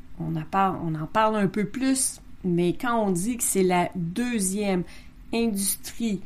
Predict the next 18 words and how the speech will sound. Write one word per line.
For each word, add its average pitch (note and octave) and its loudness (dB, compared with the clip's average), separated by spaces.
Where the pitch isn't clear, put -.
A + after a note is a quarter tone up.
la F3+ 4
plus G#3 -4
polluante G#3+ 4
au F#3 4
monde, F3+ 2
je - -12
pense A3+ 0
qu'ici, A#3 0
on F3 4
devrait F3 0
s'arrêter F#3 0
et F#3 4
vraiment G3+ 2
prendre G3+ 0
conscience F#3+ -2
de F3 -2
ce E3+ 0
phénomène. D#3+ 0